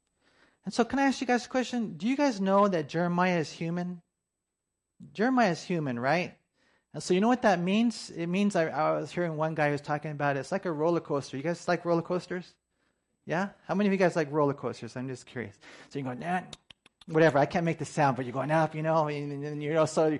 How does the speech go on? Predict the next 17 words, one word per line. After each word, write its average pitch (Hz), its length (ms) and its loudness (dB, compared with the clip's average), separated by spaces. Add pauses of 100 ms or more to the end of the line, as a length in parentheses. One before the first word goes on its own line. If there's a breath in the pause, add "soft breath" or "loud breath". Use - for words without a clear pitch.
(280 loud breath)
and 180 120 0
then 233 180 6
you 214 80 6
go 190 160 6
down, 151 1200 4 (180 loud breath)
<laughs> - 160 -20
right? 175 240 4
And 127 100 0
then 139 120 -4
you 131 60 -6
go 123 240 -2
up, 165 480 6
and 127 100 -6
then 131 100 -6
you 123 80 -6
go 120 140 -4
down. 113 260 -6